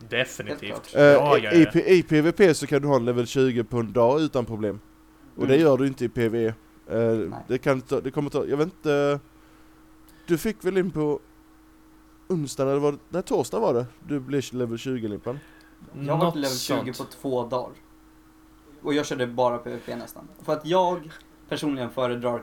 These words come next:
Speaker 2: Crucible. Ehm, för att det var länge sedan jag s-, spelade ett bra P V P-spel, och det är det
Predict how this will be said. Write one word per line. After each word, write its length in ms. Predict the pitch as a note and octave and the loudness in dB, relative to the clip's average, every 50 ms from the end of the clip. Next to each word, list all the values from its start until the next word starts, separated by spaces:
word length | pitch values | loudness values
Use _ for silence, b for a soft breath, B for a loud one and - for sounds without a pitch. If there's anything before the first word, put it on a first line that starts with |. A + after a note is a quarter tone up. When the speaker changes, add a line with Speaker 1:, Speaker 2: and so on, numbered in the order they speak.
| - | -8
Speaker 2:
Crucible. 340 | - B2+ A#2+ - A#2 A2+ A2+ A#2 - - b b b b b b - - | -10 -10 -10 -10 -14 -16 -16 -16 -18 -20 b b b b b b -12 -8
Ehm, 640 | A#2 A#2 A#2 A#2 A#2 A#2 A#2 A2+ A#2 A2+ A#2 A#2+ A#2+ - - - - - - - - _ _ - - - - - - _ _ - _ - - - - | -6 -4 -4 -4 -4 -6 -8 -8 -8 -10 -12 -12 -14 -18 -20 -20 -20 -20 -20 -20 -20 _ _ -20 -20 -20 -20 -20 -20 _ _ -20 _ -20 -20 -20 -8
för 60 | - D3 | -8 -8
att 100 | C#3 - | -8 -8
det 120 | - D3+ D3+ | -8 -4 0
var 100 | D#3 F3 | 2 2
länge 240 | F3 E3+ E3+ E3+ E3 | 2 2 2 0 -2
sedan 140 | - C3 B2 | -4 -4 -6
jag 80 | A#2+ A#2 | -6 -8
s-, 220 | - - - - | -10 -14 -18 -18
spelade 420 | - - - C3 B2+ A#2+ A#2+ A#2+ A#2+ | -20 -14 -8 -6 -4 -4 -4 -6 -6
ett 100 | A2+ - | -8 -6
bra 160 | B2 B2+ A#2+ | -6 -6 -6
P 160 | A#2+ - A#2+ | -6 -6 -10
V 60 | A#2 A2+ - | -10 -8 -10
P-spel, 360 | B2 A#2+ A#2 - C3+ A#2+ A#2 | -10 -10 -10 -8 -8 -8 -8
och 100 | - C3+ | -8 -8
det 120 | B2 C#3 | -6 -6
är 40 | C#3 | -4
det 100 | B2+ B2 | -4 -4